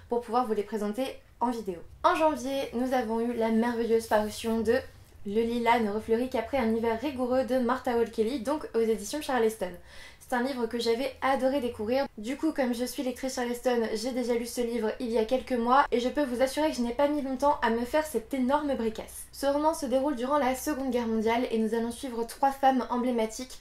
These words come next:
dont deux qui ont vraiment existé. C'est-à-dire que nous allons suivre Caroline Faraday, qui va être amenée à aider beaucoup de gens dans cette guerre, que ce soit les ressortissants polonais, euh, qui étaient, euh, emprisonnés dans des camps, ou, euh, tout simplement elle va déjà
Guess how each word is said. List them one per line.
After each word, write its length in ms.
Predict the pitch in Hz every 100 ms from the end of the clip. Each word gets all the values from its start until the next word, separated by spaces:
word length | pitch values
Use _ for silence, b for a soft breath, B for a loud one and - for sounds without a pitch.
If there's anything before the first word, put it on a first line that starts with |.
| B B
dont 220 | 214 294
deux 220 | 262 262
qui 180 | 302 -
ont 80 | 226
vraiment 280 | 233 254 269
existé. 520 | 247 214 208 - 294 B B B -
C'est-à-dire 420 | 247 233 226 254
que 80 | 233
nous 140 | 214
allons 160 | 226 226
suivre 260 | 226 220
Caroline 400 | 208 262 262 262
Faraday, 400 | 269 262 247 247
qui 180 | 320 254
va 120 | 226
être 160 | 240 -
amenée 400 | - 240 254 269 -
à 180 | 233
aider 240 | 262 220 269 B B B 220
beaucoup 300 | 277 285 269
de 60 |
gens 200 | 233 285
dans 120 | 269
cette 220 | 240 240 208
guerre, 280 | 233 240
que 120 | 233 226
ce 100 | 240
soit 220 | 262 247
les 160 | 226
ressortissants 560 | 220 226 233 226 - 233
polonais, 480 | 226 247 240 233 247 B B B 220
euh, 80 | 208
qui 160 | -
étaient, 380 | 220 240 247 240
euh, 140 | 208
emprisonnés 440 | 226 226 233 226 226
dans 120 | 226
des 140 | 247
camps, 280 | 254 254 262 B B B
ou, 300 | 233 247 254
euh, 180 | 220 208
tout 160 | 208
simplement 480 | 240 254 233 254 277
elle 100 | 269
va 100 | 220
déjà 340 | 220 233 247